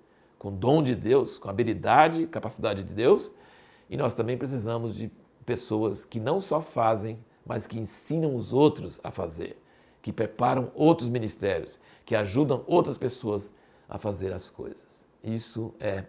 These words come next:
muito agradável a Deus. No próximo vídeo, terminando o livro de Êxodo,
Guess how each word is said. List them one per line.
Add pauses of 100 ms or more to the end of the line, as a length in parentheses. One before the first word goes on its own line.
(160)
muito
agradável
a
Deus. (420)
No
próximo
vídeo, (100)
terminando
o
livro
de
Êxodo,